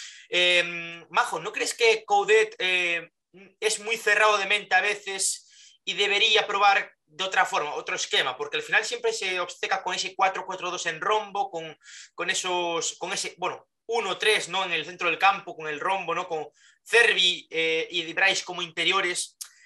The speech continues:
¿No crees que tendría que ten-, tener otro, otra mentalidad y, y rotar de vez en cuando ese, ese esquema? Porque, claro, eh, desde que Coudet, eh, llegó a Vigo en noviembre de dos mil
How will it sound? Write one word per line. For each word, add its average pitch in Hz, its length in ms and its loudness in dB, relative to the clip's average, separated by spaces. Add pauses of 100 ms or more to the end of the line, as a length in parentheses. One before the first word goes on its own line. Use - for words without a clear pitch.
(140)
¿No 214 80 -6
crees 240 160 -4
que 233 100 -10
tendría 226 380 0
que 214 120 4
ten-, 208 380 -8
tener 214 260 0
otro, 202 600 0 (400)
otra 202 400 -4
mentalidad 190 640 2
y, 185 420 -4
y - 20 -4
rotar 185 300 0
de 190 60 4
vez 190 140 -2
en 180 120 -10
cuando 190 300 -2
ese, 185 260 -6
ese 185 140 -10
esquema? 156 280 0
Porque, 143 200 -8
claro, 185 320 0 (340)
eh, 160 200 0
desde 160 200 -4
que 170 140 -2
Coudet, 208 420 2
eh, 190 160 -2
llegó 190 140 -2
a 190 80 4
Vigo 165 320 -2
en 147 680 -8
noviembre 208 720 0
de 202 140 -2
dos 196 260 -4
mil 202 560 -8